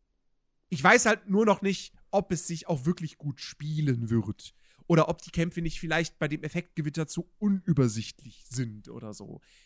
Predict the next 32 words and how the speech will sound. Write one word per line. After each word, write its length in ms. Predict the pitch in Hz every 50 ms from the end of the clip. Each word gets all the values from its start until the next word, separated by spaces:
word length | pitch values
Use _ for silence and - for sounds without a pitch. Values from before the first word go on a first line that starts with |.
| _ _
Das 300 | - 180 196 247 240 -
muss 180 | 226 208 208 -
sich 200 | - 196 - 175
halt 180 | 170 165 160 -
zeigen. 520 | - 151 147 147 156 156 147 107 95 - - - _ - - _
Aber 300 | - 160 165 160 160 147
an 160 | 131 123 117
sich 300 | 104 123 190 247 - - 202
hab 200 | 196 190 190 -
ich 160 | 180 151 -
schon 520 | - - 147 151 165 180 180 180 175 175 - _ -
echt 320 | - 156 165 160 - _
Bock 200 | - 147 180 -
drauf 380 | - 143 147 151 151 151 - -
und 160 | 156 139 -
bin 240 | - 160 160 160 143
guter 280 | - 196 226 - 175 135
Dinge, 320 | 143 170 196 190 180 175 - - - _ _
dass 180 | - 127 - -
das 400 | - 143 165 185 - - - - - - - - _ _ _ _ _ _ - - _ - -
zumindest 960 | - - 120 117 117 120 131 147 196 277 302 311 294 262 262 214 - - 196
das 120 | 180 -
beste 380 | - 202 208 202 - - 202 185
Final 320 | - 196 180 175 170 170
Fantasy 800 | 151 - 160 160 165 147 160 151 131 139 151 156 147 147 147 _ _ _ _ _ _ _
seit, 760 | _ 113 113 110 117 151 147 147 151 147 143 - - - - -
ja, 140 | - 147 143
Minimum 420 | 143 147 160 160 151 139 131 131
Teil 220 | 127 120 127 120 117
zwölf 320 | - - 127 117 110 -
dann 180 | - 104 101 98
wird. 300 | 107 95 87 _ _